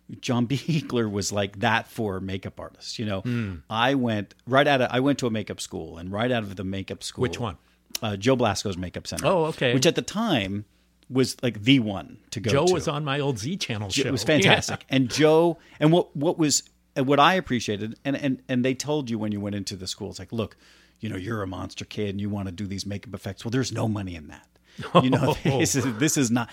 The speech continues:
Speaker 1: that's not what this business is about. You have to learn how to do beauty makeup, and you have to learn how to do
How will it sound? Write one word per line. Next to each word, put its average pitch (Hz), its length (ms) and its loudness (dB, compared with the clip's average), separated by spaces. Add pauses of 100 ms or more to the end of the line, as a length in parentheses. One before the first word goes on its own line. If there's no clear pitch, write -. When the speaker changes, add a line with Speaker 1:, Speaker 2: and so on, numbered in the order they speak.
(100)
Speaker 1:
that's - 280 0
not 123 140 0
what 113 140 -6
this 101 140 -6
business 101 380 -4
is 98 60 -6
about. 95 280 -8
You 117 60 -4
have 123 140 -6
to 123 80 -6
learn 110 200 -2
how 104 100 -6
to 95 100 -8
do 87 180 -12
beauty 135 340 -2
makeup, 110 360 -4
and 98 80 -10
you 104 40 -8
have 98 140 -10
to 101 100 -16
learn 98 160 -8
how 95 100 -8
to 90 100 -12
do 85 220 -10